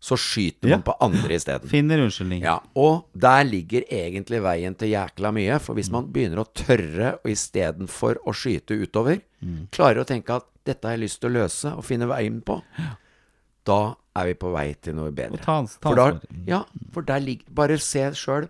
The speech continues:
Speaker 1: på alt, hvordan du kan få bemerkninger av folk, hvordan du kan få, eh, angrep ut-, uten annen.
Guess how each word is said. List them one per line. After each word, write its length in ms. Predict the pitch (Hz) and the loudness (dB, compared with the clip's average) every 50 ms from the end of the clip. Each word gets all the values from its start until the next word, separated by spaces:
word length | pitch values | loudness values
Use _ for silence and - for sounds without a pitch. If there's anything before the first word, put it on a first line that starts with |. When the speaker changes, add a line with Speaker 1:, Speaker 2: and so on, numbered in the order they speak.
| _ | _
Speaker 1:
på 80 | - - - - | -14 -12 -2 4
alt, 260 | 135 135 139 147 - _ - | 6 6 6 4 -2 _ -4
hvordan 300 | 120 120 117 123 123 120 | -2 0 2 2 0 0
du 80 | 131 135 | -4 -4
kan 160 | - 135 135 | -6 -6 -6
få 500 | - - - - - 120 120 127 143 139 - - - - - _ - | -8 -14 -12 -4 0 4 6 6 4 4 0 -14 -20 -20 -18 _ 0
bemerkninger 1000 | 135 139 120 107 104 98 98 - _ - - - 117 113 123 127 131 139 139 - - | 0 2 2 0 0 -2 -4 -8 _ -16 -6 -4 -4 -2 -2 -2 -2 -2 -4 -4 0
av 260 | - 113 120 131 127 - | 4 6 6 6 6 2
folk, 400 | - - 123 139 - - _ - | 0 0 0 0 -2 -6 _ -2
hvordan 260 | 110 110 107 117 120 | -2 0 0 0 0
du 80 | 120 120 | 0 -2
kan 180 | - 131 135 | -2 -2 -4
få, 440 | - - - - 117 120 127 131 135 - - - - - - - | -4 -8 -10 -4 0 4 4 4 2 0 -12 -20 -20 -20 -18 -4
eh, 120 | - 113 - - - | -2 -2 -2 4 4
angrep 680 | 147 147 131 113 101 85 95 104 127 147 - - _ - - _ _ _ _ _ - | 4 4 4 0 0 -2 -2 -2 -2 -2 -2 -4 _ -20 -20 _ _ _ _ _ 2
ut-, 160 | 160 160 - - - - _ _ _ _ - | 4 4 4 2 -4 -20 _ _ _ _ 2
uten 440 | 180 143 - _ - 139 143 143 - - _ - - | 2 2 2 _ -2 -2 -2 -2 -4 -10 _ 4 8
annen. 460 | 156 120 95 95 107 127 127 - | 8 8 8 6 2 -2 -4 -8